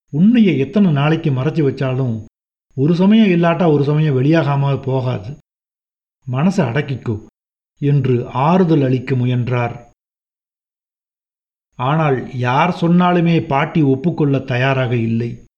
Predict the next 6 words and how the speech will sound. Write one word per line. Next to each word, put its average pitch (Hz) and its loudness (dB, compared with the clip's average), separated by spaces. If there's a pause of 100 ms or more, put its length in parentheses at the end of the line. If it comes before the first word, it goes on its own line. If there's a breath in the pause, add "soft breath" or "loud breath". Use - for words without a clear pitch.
(520)
தான் 147 0
இதுவரையில் 165 2
ஏமாற்றி 160 0
பிழைத்ததாக 160 0
நினைத்து 160 0
விடுவார்களே 156 0